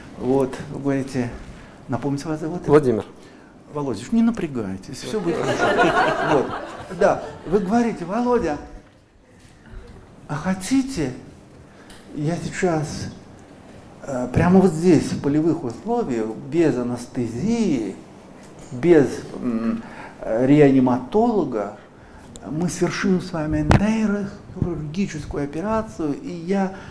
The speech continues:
Speaker 1: помогу вам освободиться от этой жабы вас удушающей, что просто как будто начальник где-то на Луне, а вы здесь,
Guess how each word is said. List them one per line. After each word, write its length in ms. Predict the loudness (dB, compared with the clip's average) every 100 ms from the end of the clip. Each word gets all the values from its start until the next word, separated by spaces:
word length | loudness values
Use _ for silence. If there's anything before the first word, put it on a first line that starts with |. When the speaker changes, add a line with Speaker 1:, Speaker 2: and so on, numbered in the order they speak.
| -16 -16 -8
Speaker 1:
помогу 400 | -6 -4 0 2
вам 200 | 2 0
освободиться 760 | -2 -2 0 2 2 2 0
от 120 | 0
этой 280 | 0 2 2
жабы 560 | 2 2 4 6 4 2
вас 280 | 2 2 0
удушающей, 960 | -6 -10 -8 -6 -4 -4 -6 -6 -8 -12 -16 -18 -16
что 160 | -8 -6
просто 340 | 0 0 0
как 180 | -4 -4
будто 260 | -4 -4 -2
начальник 560 | -2 -2 0 0 0
где-то 320 | -2 -4 0 2
на 140 | 4
Луне, 640 | 4 4 4 4 2 0 -4 -16 -20 -20 -20 -20 -20 -2
а 140 | 2
вы 140 | 4 4
здесь, 600 | 2 0 2 2 0